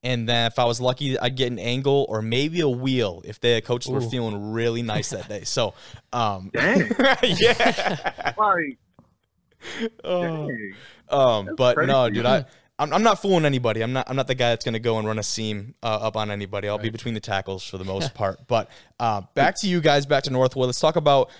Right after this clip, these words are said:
Speaker 1: your guys' announcement that you're moving to the G mac. So all varsity sports, obviously including the football team. What was the reaction like from you guys when you finally heard that? I know, um, Drew Carpenter told me a couple days before it got announced, and I was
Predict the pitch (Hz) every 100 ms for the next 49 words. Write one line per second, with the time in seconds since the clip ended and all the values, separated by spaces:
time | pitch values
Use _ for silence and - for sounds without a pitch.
0 | - 139 143 139 123 127 147 156 135 127
1 | 120 120 135 139 131 120 113 117 143 147
2 | 104 113 _ - 139 - 127 147 143 147
3 | 143 131 - 123 123 120 123 131 135 120
4 | - 135 147 127 123 - 110 - 113 107
5 | - _ - 143 208 240 170 127 151 -
6 | 147 123 117 107 - 131 120 113 113 117
7 | 117 107 101 123 120 98 117 127 110 101
8 | 107 113 104 - - _ - 110 98 90
9 | 95 127 120 123 127 104 101 123 113 107
10 | 120 107 107 107 101 113 107 107 98 104
11 | 107 98 - 101 123 127 113 101